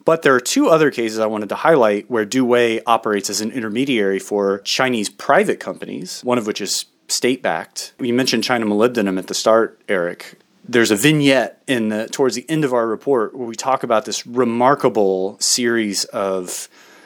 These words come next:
dealings with mining permits in the D R C in the west of the country in an area that's quite rich in phosphates. And what happened is that a company we have associated with the Kabila family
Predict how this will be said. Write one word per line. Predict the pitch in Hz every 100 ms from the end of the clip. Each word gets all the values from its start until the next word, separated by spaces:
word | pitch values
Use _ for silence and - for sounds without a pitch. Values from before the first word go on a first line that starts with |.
| _ _
dealings | 107 117 123 113 98 95 - 127
with | 113 104
mining | 110 143 170 120
permits | 110 95 92 95 - -
in | 131 107
the | 104
D | 107 107
R | 98
C | - 127 104 95 87
in | 104
the | 101
west | 104 127 -
of | 107
the | 101
country | 107 98 - 92 92 - - - -
in | 113
an | 113
area | 110 117 110
that's | 101 98
quite | - 120 107
rich | 110 -
in | 90
phosphates. | - 98 - 85 85 - - - _
And | - 113 110 104 -
what | 120 117
happened | 135 185 120 104
is | 98 98 95 -
that | 104
a | 98
company | 98 147 139 123 113
we | 104 117 117 113 110 113 -
have | 113
associated | 110 - 147 131 117 107
with | 101
the | -
Kabila | - 123 143 107
family | - 92 90 92 127